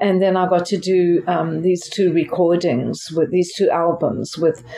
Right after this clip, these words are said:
um, these two legendary artists. So it just, you know, it's, it's, it's a, it's a privilege really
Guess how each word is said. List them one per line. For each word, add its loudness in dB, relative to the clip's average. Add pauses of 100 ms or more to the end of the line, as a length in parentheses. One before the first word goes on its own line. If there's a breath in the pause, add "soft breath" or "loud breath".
(280 loud breath)
um, -2
these -2
two 0
legendary 0
artists. -2
So 0 (640 loud breath)
it 2
just, -2
you 4
know, 2
it's, -6 (140)
it's, -4
it's -4
a, -2
it's -2
a -2
privilege 0
really 2